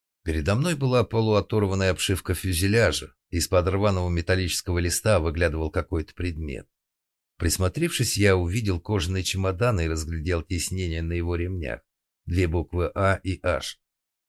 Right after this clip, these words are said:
Очевидно, этот чемодан лежал в грузовом отсеке и во время аварии выпал в образовавшуюся дыру. Я не собирался беспокоиться о чужом багаже, однако тисненные буквы слишком очевидно указывали на его принадлежность.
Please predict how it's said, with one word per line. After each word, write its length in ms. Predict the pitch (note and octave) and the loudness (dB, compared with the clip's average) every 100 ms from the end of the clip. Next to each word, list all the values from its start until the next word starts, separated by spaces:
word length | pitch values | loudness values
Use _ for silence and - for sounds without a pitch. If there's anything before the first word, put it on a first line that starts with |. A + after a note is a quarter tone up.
| _ _ _ | _ _ _
Очевидно, 500 | - - E3+ D#3+ C3 | -2 -2 -4 -6 -4
этот 280 | G#2 A2+ - | -2 -2 -2
чемодан 440 | A2 A2+ G#2 G2+ | 0 0 2 0
лежал 380 | F#2+ F#2 G2+ F2 | 0 0 0 0
в 20 | |
грузовом 520 | F2+ F2+ G2+ G2 F#2+ | -2 0 0 0 -2
отсеке 480 | G2 - B2+ B2+ - | -2 -2 -2 -4 -4
и 120 | D2 | -8
во 160 | D2+ F2 | 0 0
время 300 | F2+ E2+ E2+ | 2 0 0
аварии 340 | E2+ F#2 E2 | 2 2 2
выпал 440 | E2 F2 - E2+ D2+ | -2 -4 -4 -6 -4
в 80 | F2 | -4
образовавшуюся 880 | E2+ E2 F2+ E2+ E2 - E2 - E2 | -2 0 0 0 -2 -6 -10 -8 -6
дыру. 420 | F#2+ D#2+ C2+ - _ _ _ _ _ _ | -6 -6 -10 -14 _ _ _ _ _ _
Я 140 | - F#3 | -2 0
не 120 | C#3+ | 2
собирался 580 | - A#2 B2+ E3+ - F2+ | 2 2 0 0 0 0
беспокоиться 640 | E2 - E2 F2 D2+ F2 | 0 0 0 0 0 -2
о 40 | |
чужом 380 | D#2+ E2+ D#2+ D#2+ | -4 -6 -4 -4
багаже, 560 | D#2+ E2+ D#2+ D2 C#2 - _ _ _ _ - | -2 -2 -2 -4 -8 -12 _ _ _ _ -2
однако 500 | F2 F2 D#3+ - A#2 | 0 2 0 0 -6
тисненные 640 | - F2 F#2 A2 A2 F2+ | -2 -2 0 0 0 -2
буквы 420 | D#2+ G2+ F#2 E2+ | -2 -4 -2 -2
слишком 440 | - F#2 F2 F#2 F2+ | -2 -4 -4 -4 -2
очевидно 520 | - F2 G2 G#2 G#2 | -2 -2 -4 -2 -4
указывали 680 | F2 F2+ D#2+ C#2+ C2 A#1 - _ _ | -2 -2 -2 -4 -10 -12 -16 _ _
на 100 | F2 | -2
его 320 | F2+ F2 E2 D#2 | 0 2 0 0
принадлежность. 920 | E2+ E2 E2+ D#2+ D#2 C2+ - - | -2 -2 -2 -2 -6 -8 -14 -20